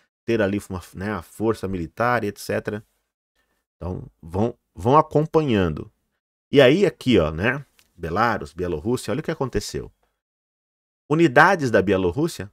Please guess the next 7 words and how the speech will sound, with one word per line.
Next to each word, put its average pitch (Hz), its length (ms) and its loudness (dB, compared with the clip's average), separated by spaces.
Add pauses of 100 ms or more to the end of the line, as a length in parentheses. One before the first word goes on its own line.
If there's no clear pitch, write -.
(340)
completam 147 560 -4
treinamento 110 720 -4
nos 127 200 -10
sistemas 151 680 -6
de 123 120 -6
mísseis 104 640 -8 (120)
nucleares 104 800 -6